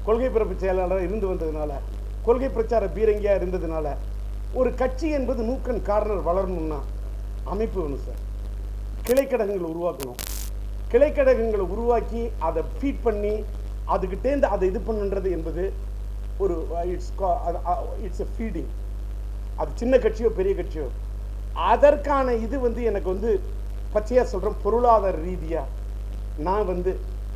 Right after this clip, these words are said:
தாயக மறுமலர்ச்சி கழகம் நான் நடத்தினப்ப நான் சினிமாவுல பெரிய, ஒரு பெரிய சூப்பர் ஸ்டார் படங்களுக்கெல்லாம் நிகரா படங்களை விட்டு வசூலை பெறக்கூடிய அளவுக்கு ஒரு நல்ல ஒரு, இப்ப பச்சையா சொல்ற பணபலத்தோட நல்ல வசதியா இருந்தேன். அள்ளி விட்டேன்,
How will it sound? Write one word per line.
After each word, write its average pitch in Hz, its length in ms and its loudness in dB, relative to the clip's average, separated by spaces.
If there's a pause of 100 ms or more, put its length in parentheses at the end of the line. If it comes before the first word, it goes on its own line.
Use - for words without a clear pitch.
(160)
தாயக 311 320 10
மறுமலர்ச்சி 233 420 2
கழகம் 190 400 2
நான் 170 220 0
நடத்தினப்ப 208 480 2 (340)
நான் 196 180 -4
சினிமாவுல 247 400 0
பெரிய, 196 340 2 (760)
ஒரு 302 260 2
பெரிய 302 360 8
சூப்பர் 294 300 2
ஸ்டார் 269 260 4
படங்களுக்கெல்லாம் 240 580 2 (800)
நிகரா 262 440 10
படங்களை 247 320 6
விட்டு 226 180 -2
வசூலை 226 340 4
பெறக்கூடிய 202 420 0
அளவுக்கு 269 280 -2
ஒரு 214 120 0
நல்ல 202 300 2
ஒரு, 180 180 2 (480)
இப்ப - 220 -4
பச்சையா - 300 2
சொல்ற - 300 0
பணபலத்தோட 196 580 0
நல்ல 180 360 2 (340)
வசதியா 208 420 4
இருந்தேன். 175 340 -2 (320)
அள்ளி 277 340 0
விட்டேன், 208 400 2